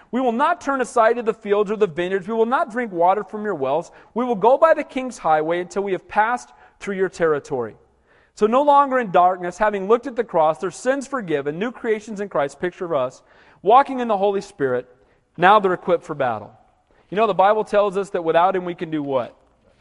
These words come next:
Nothing. And so when we try to do things in the flesh,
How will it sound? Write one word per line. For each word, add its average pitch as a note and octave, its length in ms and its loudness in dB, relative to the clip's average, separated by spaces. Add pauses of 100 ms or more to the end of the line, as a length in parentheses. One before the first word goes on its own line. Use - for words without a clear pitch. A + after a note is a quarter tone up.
(220)
Nothing. B2+ 440 -6 (360)
And E3 100 -8
so G#3+ 140 0
when G#3 120 -2
we B3+ 120 -6
try C4+ 200 -2
to A3+ 60 -8
do G#3+ 120 -8
things A3 240 -6
in G3 80 -12
the F3 80 -8
flesh, F#3+ 500 -4